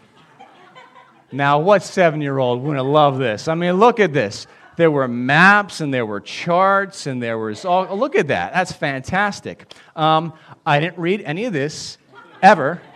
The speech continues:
Never have. Probably should.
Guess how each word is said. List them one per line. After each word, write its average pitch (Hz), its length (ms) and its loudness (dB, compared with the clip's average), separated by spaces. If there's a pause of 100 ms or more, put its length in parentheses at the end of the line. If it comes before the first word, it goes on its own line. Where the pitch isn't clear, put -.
(600)
Never 165 360 2
have. 180 480 0 (580)
Probably 185 420 2
should. 151 520 -2